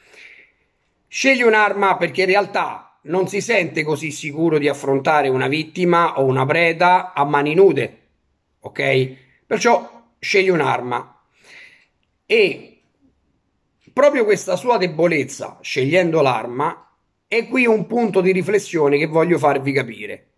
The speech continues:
Allora, voi immaginate che se l'aggressore sceglie un coltello, adesso, adesso immaginiamo un coltello, sceglie un coltello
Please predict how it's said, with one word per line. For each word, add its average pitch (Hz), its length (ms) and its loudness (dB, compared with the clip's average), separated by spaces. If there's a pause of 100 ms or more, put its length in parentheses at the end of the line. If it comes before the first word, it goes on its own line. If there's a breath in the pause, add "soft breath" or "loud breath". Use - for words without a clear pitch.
(760 soft breath)
Allora, 208 720 0 (240)
voi 254 220 6
immaginate 160 920 -2 (360)
che 135 120 -6
se 220 180 -2
l'aggressore 220 560 0
sceglie 185 280 0
un 170 80 2
coltello, 147 600 -2
adesso, 147 640 -4
adesso 151 320 -2
immaginiamo 170 400 2
un 139 60 -2
coltello, 127 440 -6
sceglie 196 300 0
un 190 80 2
coltello 147 760 -2